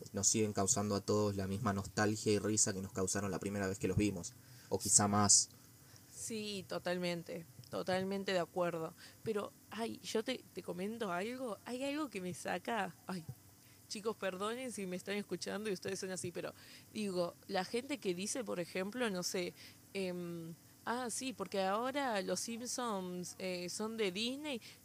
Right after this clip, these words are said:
Speaker 2: No, man, tipo, o-, son de Disney por, por plata, por, eh, por, ¿cómo se llama esto? Por contrato, pero,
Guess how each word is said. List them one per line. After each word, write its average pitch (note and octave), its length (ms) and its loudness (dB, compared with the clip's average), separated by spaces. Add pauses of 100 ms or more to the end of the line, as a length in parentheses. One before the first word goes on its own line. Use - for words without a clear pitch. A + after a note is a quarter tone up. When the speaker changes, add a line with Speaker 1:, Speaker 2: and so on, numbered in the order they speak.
Speaker 2:
No, D4+ 300 -2
man, F#3+ 560 2 (400)
tipo, A3 340 0
o-, - 220 -2
son D#4 240 -2
de D4 120 4
Disney D4+ 420 4
por, F#3+ 260 -2 (160)
por G3+ 160 4
plata, G#3 540 6
por, F3+ 340 4
eh, F3 140 0
por, F3 320 -2
¿cómo G#3+ 220 2
se F3+ 60 0
llama G#3 260 4
esto? G#3+ 200 4
Por F#3 180 2
contrato, F#3 760 6
pero, F3 360 -4